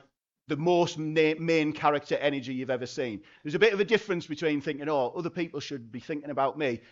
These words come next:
and setting up a giant golden statue of yourself and demanding that people worship, um, worship it. Um, there's loads of online quizzes that I saw. "Do you have main character energy?" And I thought about writing some of them down, but I didn't bother.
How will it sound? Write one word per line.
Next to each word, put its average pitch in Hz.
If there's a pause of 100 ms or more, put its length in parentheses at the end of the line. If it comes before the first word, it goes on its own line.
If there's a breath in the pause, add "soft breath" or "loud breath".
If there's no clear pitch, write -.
and 143
setting 156
up 151
a 147
giant 135
golden 139
statue -
of 120
yourself 123
and 123
demanding 135
that 123 (280 soft breath)
people 143
worship, 139 (320)
um, 123
worship 143
it. 101 (340)
Um, 143
there's 151
loads 208
of 170
online 160
quizzes 127
that 139
I 127
saw. 139
"Do 127
you 135
have 127
main 131
character 131
energy?" 143
And 123
I 135
thought 147
about 113
writing 113
some 117
of 113
them 110
down, 110
but 104
I 117
didn't 127
bother. 110